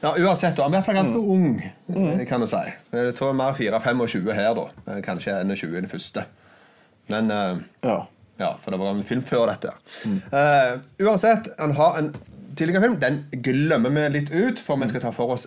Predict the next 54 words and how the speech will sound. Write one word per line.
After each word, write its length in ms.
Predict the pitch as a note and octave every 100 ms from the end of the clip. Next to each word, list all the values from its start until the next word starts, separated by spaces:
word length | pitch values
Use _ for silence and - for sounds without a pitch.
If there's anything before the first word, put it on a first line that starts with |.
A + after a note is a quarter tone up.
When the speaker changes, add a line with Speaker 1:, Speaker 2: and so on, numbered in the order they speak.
| -
Speaker 1:
denne 480 | A2 C#3 F#2 A2+ D3
som 220 | A#2 G#2+
sin 180 | - G2+ -
egen 260 | G2 G#2+
ting. 260 | B2 F3+ F#3+ - - F#3+
At 80 | -
det 80 |
starter 560 | - - A2 E2+ - B2
litt 120 | A#2
her, 180 | B2+ C#3+
da, 120 | G3+
fordi 220 | F#3 B2 B2
at 180 | F#2+ - G2+
han 240 | G#2 G2+ G2 - _
samlet 500 | - - C#3 E2+ G#2
inn 80 | A2
penger 360 | A2 F2+ F#2+ A#2+
for 100 | G#2+
å 20 |
gjøre 200 | G2 E3 F3
dette. 180 | A#3+ - -
Speaker 2:
Mm. 180 | E3+ B2 -
Speaker 1:
Han 180 | G#2 G#2
George 260 | A2+ A#2+
Miller, 300 | A#2 D3+ D#3+ A#2
han 140 | A2+
slo 240 | - A2+
litt 160 | C3+ D3
igjennom 300 | E3+ F#2 A2
med 100 | C#3+
Mad 220 | G2+ A2+
Max 160 | C#3+ C#3
den 100 | B2+
første. 460 | D#3 C#3+ G3+ A3+ A3 - - - C3
Begynte 340 | C#3+ D3 C#3+
å 60 | A#2+
tenke 360 | G#2+ F#2 B2
på 120 | B2+ A#2+
han 100 | A2
skulle, 160 | A#2
eller 180 | A2 A#2+
han 80 | A2+
ble 120 | A#2+ C#3
kontaktet 380 | C#3+ D#3 -
av 60 | C3+
Hollywood. 280 | - F#3 C4+
Speaker 2:
Ja, 140 | B3 -
Mad 260 | C#3 E3+
Max 200 | F3+ D3+
den 100 | E3+
første 440 | C#3+ C#3 - - G3
er 260 | A#2+ C#3+ -
den 200 | A#2+ A#2
mest 380 | C#3 - -